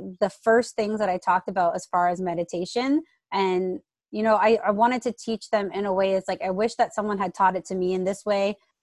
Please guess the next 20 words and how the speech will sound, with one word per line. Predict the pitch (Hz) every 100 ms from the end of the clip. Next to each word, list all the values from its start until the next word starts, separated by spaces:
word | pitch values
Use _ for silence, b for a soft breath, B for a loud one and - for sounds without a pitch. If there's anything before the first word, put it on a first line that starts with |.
| _
you | 196
know, | 208
years | 208 196 202 214 214
ago. | 214 220
I've | 214 202
just, | 202 196
I | 180
learned | 180 202 214
so | - 196
much | 190 202
over | 196 175
the | 185
course | 196 185 185
of | 175
my | 170 170
life, | 226 277 - -
but, | 202 190
um, | 190 185 180 190 _ _ _ _ _ _
if | 226 233
peop-, | 277